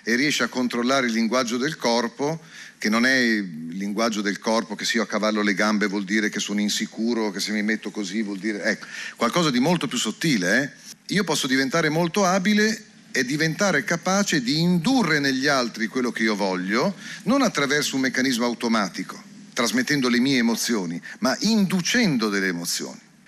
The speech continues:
E chi riesce a fare questo in genere ha un grande potere di controllo sugli altri,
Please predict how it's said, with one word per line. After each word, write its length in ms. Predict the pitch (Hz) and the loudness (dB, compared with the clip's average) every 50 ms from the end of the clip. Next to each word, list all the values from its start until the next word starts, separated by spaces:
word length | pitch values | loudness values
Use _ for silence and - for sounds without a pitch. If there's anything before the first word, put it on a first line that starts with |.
| - | -8
E 100 | - 120 | -6 -4
chi 180 | - - 202 214 | -2 0 2 2
riesce 280 | 196 202 208 160 - | 4 4 2 2 0
a 40 | 139 | 0
fare 180 | - 175 208 226 | 0 0 0 0
questo 360 | - 107 98 92 - - 123 | 0 0 0 0 0 -2 -2
in 60 | 127 | 0
genere 440 | 117 104 98 95 98 107 113 113 - - - | 0 0 0 2 2 0 0 -2 -4 -8 -8
ha 80 | - 98 | -4 -2
un 120 | 113 120 | 0 0
grande 380 | 120 110 120 135 143 135 123 120 | 0 2 2 2 2 0 0 -2
potere 580 | - 120 117 - - 120 117 113 107 107 104 - - - - - | -2 -4 -6 -2 0 0 2 2 2 0 -2 -4 -10 -20 -14 -6
di 140 | - 120 | -4 -4
controllo 760 | 113 - 117 113 113 110 113 104 101 104 104 98 98 98 98 98 - - - - - | -2 -2 -2 -2 -2 -2 -2 -2 -2 -2 -2 -2 -4 -6 -6 -8 -12 -18 -20 -16 -12
sugli 320 | - - - 107 92 87 | -8 -6 -4 -4 -2 -2
altri, 500 | 92 82 76 76 76 - - 95 92 85 | -2 -2 -4 -4 -6 -8 -8 -8 -8 -10